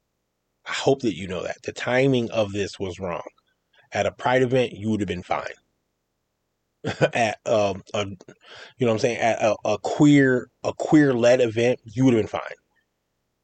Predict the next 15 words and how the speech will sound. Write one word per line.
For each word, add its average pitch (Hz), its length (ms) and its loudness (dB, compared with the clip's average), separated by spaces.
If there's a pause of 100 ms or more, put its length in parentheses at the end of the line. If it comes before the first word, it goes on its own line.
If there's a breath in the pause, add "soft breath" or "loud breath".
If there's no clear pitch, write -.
(720)
But 107 200 0 (360)
we 117 640 0
are 120 100 4
held 117 360 2
to 107 120 -2
such - 380 -2
a 113 100 0
weird 120 480 0
Christian 113 460 -4
standard 95 640 -4 (460 loud breath)
when 104 120 -4
it 101 160 -6
comes 113 300 -2
to 101 100 -4
politicians. 98 880 -4